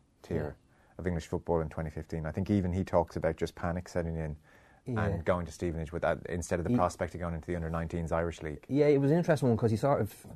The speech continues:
Speaker 2: I don't, I actually can't remember if the line is in it, but he basically said he was actually bricking it about going into the next level of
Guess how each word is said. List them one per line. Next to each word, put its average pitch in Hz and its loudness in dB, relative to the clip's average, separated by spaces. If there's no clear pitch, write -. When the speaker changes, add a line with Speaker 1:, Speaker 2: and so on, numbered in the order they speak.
Speaker 2:
I 123 -4
don't, 139 -8
I 117 -10
actually - -8
can't 107 -4
remember 104 0
if 98 -4
the 104 -2
line 107 2
is 101 -2
in 107 0
it, 107 -4
but 107 0
he 120 4
basically 160 4
said 113 4
he 113 2
was 110 -2
actually 101 -4
bricking 110 2
it 98 -4
about 101 -4
going 104 2
into 101 0
the 104 0
next 104 -2
level 104 2
of 104 -4